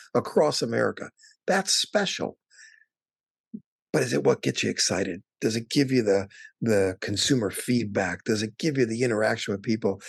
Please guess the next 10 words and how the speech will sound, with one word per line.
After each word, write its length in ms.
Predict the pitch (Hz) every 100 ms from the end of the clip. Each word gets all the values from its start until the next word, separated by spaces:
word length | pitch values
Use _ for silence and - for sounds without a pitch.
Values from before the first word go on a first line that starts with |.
| - -
Do 100 | 131
you 60 |
get 120 | 147 139
to 80 |
experience 880 | 110 - - - 156 147 117 104 -
it? 140 | 120 - - - - _ _
This 280 | 127 180 185
industry 520 | 208 202 - - 143 -
is 460 | 120 123 120 120
special. 640 | - - 98 - 98 95